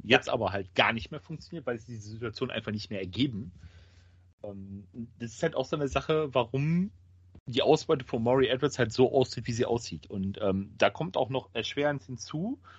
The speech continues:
dass ich, oder d-, dass ich über die ganze Saison immer den Eindruck habe, im Powerplay, ähm, bei Maury Edwards sieht's immer so aus, als würde er eher den Pass als den Schuss suchen.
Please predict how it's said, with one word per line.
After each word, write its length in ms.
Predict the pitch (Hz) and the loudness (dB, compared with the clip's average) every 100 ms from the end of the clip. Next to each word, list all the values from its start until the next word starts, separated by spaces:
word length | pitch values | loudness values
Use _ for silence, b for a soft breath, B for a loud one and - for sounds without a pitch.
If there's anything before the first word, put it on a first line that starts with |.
| b b b b - | b b b b -4
dass 180 | 135 | -2
ich, 540 | 147 143 120 78 82 - _ | -2 -6 -12 -18 -20 -20 _
oder 320 | 110 123 120 | 2 6 6
d-, 260 | 117 120 113 - | 4 -6 -10 -4
dass 260 | 139 139 131 | 0 0 -2
ich 60 | |
über 140 | 135 135 | -4 0
die 60 | 127 | 2
ganze 320 | 165 - 185 | 0 2 0
Saison 400 | 147 156 185 196 - - | 2 2 0 -6 -16 -8
immer 240 | 175 196 | 2 2
den 220 | 170 156 | 4 0
Eindruck 420 | - 151 185 175 | 0 2 0 2
habe, 240 | 165 160 170 | 4 4 2
im 220 | 165 139 | -4 -8
Powerplay, 840 | - - 196 196 - 175 175 175 - | 4 6 6 2 -2 -2 0 0 0
ähm, 520 | 139 135 135 131 135 | 0 0 -4 -8 2
bei 120 | 135 | 2
Maury 340 | 135 165 202 - | 4 4 2 0
Edwards 640 | 185 - 208 208 202 - | -4 -2 0 0 -2 -10
sieht's 360 | 123 131 190 - | -8 -6 -6 -4
immer 180 | 175 | -2
so 160 | 151 147 | 0 0
aus, 300 | - 170 - | 2 0 -2
als 220 | - - | -6 -6
würde 240 | 131 170 175 | -2 2 2
er 380 | - 147 147 - | 2 2 2 2
eher 240 | 151 160 | 6 6
den 260 | 156 139 139 | 6 2 0
Pass 320 | - 175 - | 2 0 2
als 240 | - 151 - | -4 -4 -4
den 100 | 139 | -6
Schuss 280 | - 226 | -4 -4
suchen. 360 | - 120 117 254 | -4 -4 -4 -8